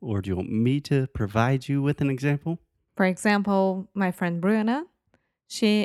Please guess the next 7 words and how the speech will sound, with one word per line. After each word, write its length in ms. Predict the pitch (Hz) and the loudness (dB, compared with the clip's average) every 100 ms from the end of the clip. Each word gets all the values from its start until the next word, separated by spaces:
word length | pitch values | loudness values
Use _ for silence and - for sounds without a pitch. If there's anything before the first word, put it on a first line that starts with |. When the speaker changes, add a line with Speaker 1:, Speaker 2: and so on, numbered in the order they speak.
| - | 0
Speaker 2:
is 280 | 190 180 | 0 0
moving 380 | 196 185 180 185 - | 0 0 0 -4 -6
in 460 | 262 226 220 262 - 220 | -2 0 0 -4 -10 -4
with 220 | 208 202 - | -4 -2 -4
her 100 | 349 | -4
friend 440 | - 180 165 190 - - | -2 -4 -4 -8 -12 -8
Rafaela. 520 | 196 196 - - 190 | -4 -4 -4 -6 -10